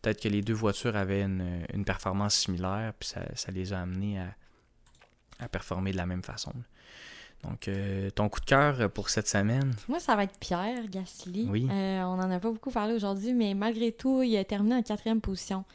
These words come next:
Speaker 2: Euh, comme j'ai dit tantôt, euh, il, il mérite sa place chez, en F un, chez AlphaTauri. Il mériterait même une meilleure voiture encore. Mais ses performances sont incroyables. Euh, pour un jeune pilote avec une, une voiture, euh, de milieu de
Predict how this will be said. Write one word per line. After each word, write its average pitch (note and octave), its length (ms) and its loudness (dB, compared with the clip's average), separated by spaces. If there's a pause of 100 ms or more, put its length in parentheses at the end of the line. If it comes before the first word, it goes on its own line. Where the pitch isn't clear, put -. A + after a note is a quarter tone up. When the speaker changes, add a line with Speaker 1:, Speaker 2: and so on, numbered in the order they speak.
(260)
Speaker 2:
Euh, F3+ 300 0
comme G#3 220 2
j'ai F#3+ 120 0
dit - 100 -14
tantôt, G3+ 560 -6
euh, E3+ 480 -8 (200)
il, E3 640 -8
il F#3 100 -4
mérite F#3 260 -2
sa F3+ 140 -8
place - 360 -8
chez, E3+ 420 -6
en F3 180 -4
F - 140 -8
un, F#3 120 0 (100)
chez - 160 -4
AlphaTauri. F3 500 -6
Il F3 60 -8
mériterait E3+ 360 -8
même F#3+ 200 -2
une F#3 100 -2
meilleure F#3 240 2
voiture F3+ 320 -4
encore. F#3 400 -6 (460)
Mais G3 260 4
ses G3+ 160 -2
performances G#3+ 480 2
sont G3+ 180 -4
incroyables. F#3+ 580 0 (380)
Euh, F3+ 200 2
pour F#3 200 0
un F#3+ 120 2
jeune G#3+ 180 4
pilote G#3 380 0
avec F#3 240 -4
une, F#3+ 220 -2 (360)
une F#3+ 140 -4
voiture, F#3 480 -2
euh, F#3+ 280 -4
de F#3 140 -4
milieu F#3 440 -6
de F3+ 480 -2